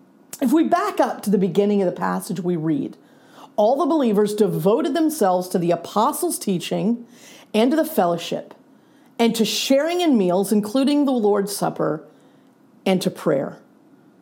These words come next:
They were committed to four things. They gave themselves to four things:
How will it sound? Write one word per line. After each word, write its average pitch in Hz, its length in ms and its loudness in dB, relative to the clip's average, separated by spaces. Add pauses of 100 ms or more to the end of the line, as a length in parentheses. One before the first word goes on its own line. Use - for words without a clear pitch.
(920)
They 247 80 4
were 247 140 4
committed 240 480 2
to 240 80 2
four 240 380 0
things. 160 560 -2 (220)
They 214 200 4
gave 254 500 0
themselves 247 760 2
to 175 120 -10
four 247 500 0
things: 190 600 -4